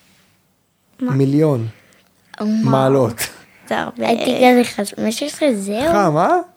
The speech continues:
Speaker 1: כן.
Speaker 3: <laughs> כן, ואז אמרת מיליון.
Speaker 2: ובחוץ, בחלק החיצוני שלה, בערך ששת אלפים מעלות.
Speaker 3: עדיין, לא
Speaker 2: שגם זה,
Speaker 3: מעט.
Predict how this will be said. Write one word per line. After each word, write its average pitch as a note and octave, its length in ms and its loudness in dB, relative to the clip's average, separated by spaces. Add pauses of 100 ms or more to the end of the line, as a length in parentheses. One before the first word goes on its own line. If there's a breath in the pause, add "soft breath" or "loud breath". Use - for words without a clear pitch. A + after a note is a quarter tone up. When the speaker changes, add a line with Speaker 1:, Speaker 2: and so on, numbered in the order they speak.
(400)
Speaker 1:
כן. A3+ 300 -2
Speaker 3:
<laughs> G#3+ 100 -4
כן, A#3+ 100 -2 (120)
ואז G#3 220 -6
אמרת G#3 340 -4
מיליון. G3+ 460 -4 (100)
Speaker 2:
ובחוץ, C3+ 720 0
בחלק F#3 320 0
החיצוני G3+ 460 0
שלה, F#3 440 0 (140)
בערך F#3+ 380 0
ששת D#3+ 300 -2
אלפים A#2 320 -4
מעלות. A2+ 440 -6 (480 soft breath)
Speaker 3:
עדיין, A3 280 2
לא A3 120 0
Speaker 2:
שגם D#4 220 4
זה, F#3+ 220 4
Speaker 3:
מעט. E3+ 140 -2